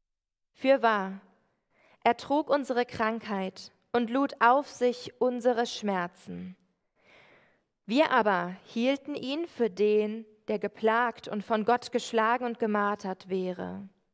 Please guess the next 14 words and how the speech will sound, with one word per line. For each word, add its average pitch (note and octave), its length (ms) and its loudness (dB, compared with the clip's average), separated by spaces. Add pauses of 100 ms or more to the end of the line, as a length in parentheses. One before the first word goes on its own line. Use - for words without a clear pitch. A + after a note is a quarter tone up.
(1300)
Aber G3+ 220 0
er G#3+ 380 2 (500)
ist - 380 0
um C#4 100 -6
unsere B3+ 480 -4
Missetat A#3+ 680 -2
willen G3 320 0
verwundet G#3 880 -2 (680)
und A3+ 380 -4 (580)
um A#3+ 120 -6
unserer B3 280 2
Sünde A3+ 520 2
willen G3+ 520 -2
zerschlagen. F#3+ 1000 -6